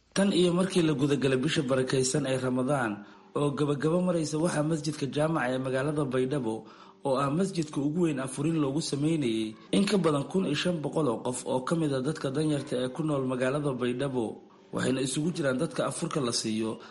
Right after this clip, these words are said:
rag iyo dumar oo aan haysan wax ay ku afuraan. Shacab Soomaaliyeed oo qurbo joog u badan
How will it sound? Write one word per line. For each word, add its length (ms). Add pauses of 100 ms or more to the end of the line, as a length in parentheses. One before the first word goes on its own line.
(200)
rag 180
iyo 180
dumar 380 (140)
oo 140
aan 160
haysan 360
wax 180
ay 140
ku 120
afuraan. 540 (380)
Shacab 400
Soomaaliyeed 640
oo 140
qurbo 320
joog 280
u 60
badan 340